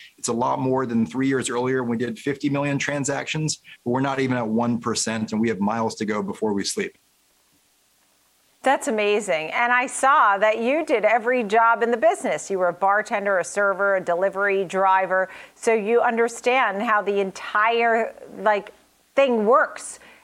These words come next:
Speaker 2: And now you're on this end of it to make it happen. Noah, you'll have to come back and give us some updates. We're very excited about this company, obviously a new one this year. Noah Glass,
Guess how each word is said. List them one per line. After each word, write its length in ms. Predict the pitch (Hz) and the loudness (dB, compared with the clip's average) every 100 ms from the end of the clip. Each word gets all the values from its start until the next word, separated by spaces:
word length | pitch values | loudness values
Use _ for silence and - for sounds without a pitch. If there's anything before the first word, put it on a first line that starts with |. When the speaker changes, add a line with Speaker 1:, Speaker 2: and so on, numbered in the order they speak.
| - | -2
Speaker 2:
And 160 | 214 | 0
now 280 | 214 220 220 | 2 4 4
you're 240 | 220 208 208 | 2 2 2
on 120 | 208 | 0
this 220 | 208 202 | -2 -2
end 240 | - 208 | -2 0
of 100 | 196 | 0
it 140 | 185 - | -2 -2
to 100 | 190 | -4
make 220 | 185 185 | -4 -2
it 80 | 180 | -2
happen. 420 | 190 185 185 180 | 0 -2 -2 -2
Noah, 420 | 196 247 254 190 - - _ | 2 4 4 2 -2 -20 _
you'll 160 | 220 196 | 0 2
have 320 | 240 262 - | 2 2 0
to 100 | 285 | -4
come 280 | 269 226 208 | -2 -2 2
back 340 | 202 202 196 | 2 2 0
and 200 | - 185 | -4 -2
give 160 | 208 196 | -2 -2
us 100 | 208 | -4
some 220 | - 190 | -4 -2
updates. 640 | - 190 - 185 180 180 | -2 -2 -2 -2 -2 -6
We're 100 | 185 | -6
very 300 | 175 196 196 | -2 0 0
excited 400 | 202 - 196 180 | -2 -2 -2 0
about 320 | 180 180 180 180 | 0 2 0 -2
this 160 | 175 | -8
company, 460 | - 185 175 180 175 | -4 -6 -4 -4 -2
obviously 400 | 175 180 180 180 | -2 -4 -6 -4
a 40 | |
new 200 | 175 180 | -4 -4
one 200 | 185 180 | -4 -4
this 180 | 175 - | -6 -6
year. 160 | 170 160 | -8 -4
Noah 300 | 170 185 185 | 0 0 0
Glass, 460 | 180 175 175 - | 2 2 0 -4